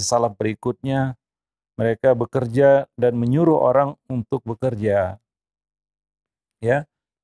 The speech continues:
yaitu menggeluti profesi ataupun, ya, melakukan sesuatu untuk mencari, eh, nafkah. Seperti kata Nabi, ya, seandainya seorang itu membawa seutas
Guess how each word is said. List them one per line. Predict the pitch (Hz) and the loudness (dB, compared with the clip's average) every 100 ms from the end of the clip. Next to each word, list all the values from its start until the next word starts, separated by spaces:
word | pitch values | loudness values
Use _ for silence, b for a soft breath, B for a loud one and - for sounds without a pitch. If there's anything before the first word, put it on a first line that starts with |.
| - | -4
yaitu | 120 120 - 160 156 - _ - | -2 0 2 2 2 -2 _ -8
menggeluti | 135 131 127 127 - 151 | -4 -2 0 -2 -2 -4
profesi | - 127 - 123 110 117 104 98 101 _ _ | 0 -2 -2 -4 -4 -4 -4 -6 -14 _ _
ataupun, | 113 113 107 - 139 143 139 - _ _ _ _ _ | -6 -4 -4 -2 -2 -2 -8 -12 _ _ _ _ _
ya, | - 117 113 110 | -4 0 2 0
melakukan | 113 120 120 127 143 - 143 | -4 -6 -4 -4 -4 -6 -6
sesuatu | 120 127 131 127 143 | -6 -2 -2 -2 -6
untuk | 123 117 - 139 _ | -4 -6 -8 -10 _
mencari, | - 120 117 107 104 113 127 127 127 _ _ _ _ _ _ _ - | -8 -6 -2 0 0 -4 -8 -10 -16 _ _ _ _ _ _ _ -6
eh, | 120 120 | -2 -2
nafkah. | 120 139 - - 113 113 - _ _ | -2 -4 -6 -2 0 0 -4 _ _
Seperti | - - 113 | -18 -14 -4
kata | 117 117 | -2 -2
Nabi, | 113 101 90 143 165 _ _ | -2 -4 -6 -8 -10 _ _
ya, | 95 | -14
seandainya | 110 107 117 117 | -6 -4 -2 -4
seorang | - 113 113 - | -2 -2 -2 -6
itu | 120 - 123 | -12 -8 -6
membawa | 113 104 107 113 | -4 -2 -2 -2
seutas | 110 - - | -6 -10 -10